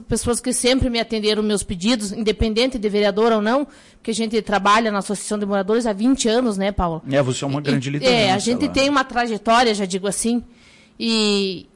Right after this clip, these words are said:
Speaker 1: e não só no, no bairro Boa Vista, nos outros bairros, quando solicitam a lâmpada, ou a arrumação de esgoto, uma estrada, um cascalhamento, o pessoal do interior também. Então, quero dizer que eu estou à de-,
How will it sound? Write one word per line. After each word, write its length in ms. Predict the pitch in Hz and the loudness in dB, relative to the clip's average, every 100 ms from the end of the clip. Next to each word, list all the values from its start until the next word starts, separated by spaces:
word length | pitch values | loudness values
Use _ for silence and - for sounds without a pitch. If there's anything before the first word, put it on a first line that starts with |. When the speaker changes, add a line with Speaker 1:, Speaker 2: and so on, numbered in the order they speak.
| _ | _
Speaker 1:
e 120 | 277 | 0
não 200 | 320 415 | 2 2
só 180 | - 427 | 2 4
no, 200 | 403 339 | 4 4
no 60 | 302 | 4
bairro 280 | 294 294 | 4 2
Boa 180 | 262 226 | 2 0
Vista, 280 | 196 277 269 | 0 -2 0
nos 160 | 233 226 | 0 0
outros 240 | 233 - | 0 -2
bairros, 320 | 196 214 233 | 2 2 2
quando 160 | 233 220 | -2 -6
solicitam 760 | - 214 202 - 247 - 190 175 | -4 -2 -2 -2 -4 -2 -2 0
a 60 | |
lâmpada, 520 | 175 202 254 247 180 | 2 2 2 0 -2
ou 80 | 175 | -2
a 100 | 170 | 0
arrumação 400 | 185 196 175 202 | 0 -2 -4 -4
de 60 | 185 | -6
esgoto, 540 | 170 170 233 247 220 | -4 2 4 2 -2
uma 380 | 196 185 180 185 | -8 -8 -6 -6
estrada, 520 | 185 - 196 226 226 | -6 -2 2 4 2
um 60 | 202 | -2
cascalhamento, 720 | 208 - 196 180 202 240 247 - - _ | -6 -4 -4 -2 -2 -2 -4 -16 -20 _
o 40 | - | -4
pessoal 280 | 185 220 | -2 0
do 80 | 220 | -2
interior 500 | 208 208 185 214 233 | -2 0 2 4 2
também. 380 | 220 190 196 226 | 0 -2 0 0
Então, 320 | 226 240 254 | 0 0 0
quero 180 | 277 262 | 0 -2
dizer 300 | 233 233 240 | -2 0 0
que 100 | 247 | 0
eu 300 | 214 196 196 | 2 2 2
estou 320 | 233 240 233 | 2 4 4
à 20 | |
de-, 120 | 226 | 4